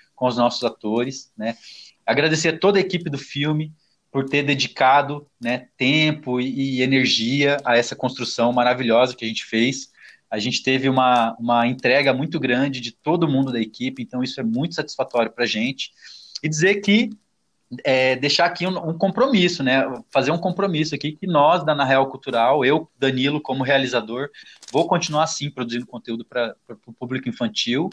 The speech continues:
E eu espero poder continuar exibindo os meus conteúdos em festivais, né, em mostras infantis, é, e, quiçá, em mostras competitivas, porque, com certeza, é, é uma maneira de valorizar o nosso currículo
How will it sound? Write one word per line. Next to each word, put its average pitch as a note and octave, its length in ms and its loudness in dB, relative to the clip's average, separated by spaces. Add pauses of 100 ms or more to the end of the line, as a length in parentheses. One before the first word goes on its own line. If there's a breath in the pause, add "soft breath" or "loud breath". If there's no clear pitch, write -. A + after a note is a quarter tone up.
(480 loud breath)
E C3 40 4
eu C#3+ 100 6
espero D#3+ 480 2
poder D#3+ 280 2
continuar D#3+ 380 0
exibindo D#3 480 0
os D3+ 100 -2
meus C#3+ 220 0
conteúdos D3 580 0
em E3 80 0
festivais, D#3+ 840 0 (160)
né, B2 120 2
em D3+ 120 0
mostras C#3+ 480 2
infantis, C3+ 760 -4 (360 loud breath)
é, A#2 280 4
e, D3+ 160 0
quiçá, F#3+ 680 4
em F3+ 120 -2
mostras E3+ 380 2
competitivas, E3+ 880 -4
porque, D3+ 340 -6
com F3 200 -6
certeza, E3 680 -2 (340 soft breath)
é, A#2+ 400 -2
é B2+ 60 2
uma C#3+ 140 4
maneira D3 400 2
de D3 300 0
valorizar C#3+ 460 2
o D#3+ 80 4
nosso D#3+ 240 0
currículo E3+ 600 -4